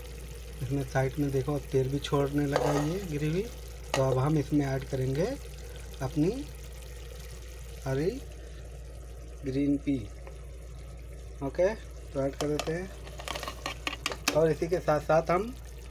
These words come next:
आलू भी ऐड कर देते हैं। <clears throat> दोनों को एक साथ पकाएंगे।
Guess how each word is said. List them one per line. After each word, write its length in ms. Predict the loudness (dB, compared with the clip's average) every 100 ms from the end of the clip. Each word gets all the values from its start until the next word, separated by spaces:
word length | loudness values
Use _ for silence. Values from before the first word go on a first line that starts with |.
| -4 2
आलू 220 | 6 6 8
भी 140 | 8
ऐड 160 | 6 4
कर 160 | -2
देते 280 | -2 -4 -6
हैं। 100 | -2 0 0 -2 -6 -8 -4 0 2 2 -2
<clears throat> 100 | -10 -12 -12 -12 -12 -12 -12 -12 -12 -2
दोनों 200 | 0 4
को 100 | 6
एक 120 | 6
साथ 200 | 6 2
पकाएंगे। 420 | 2 0 -2 -4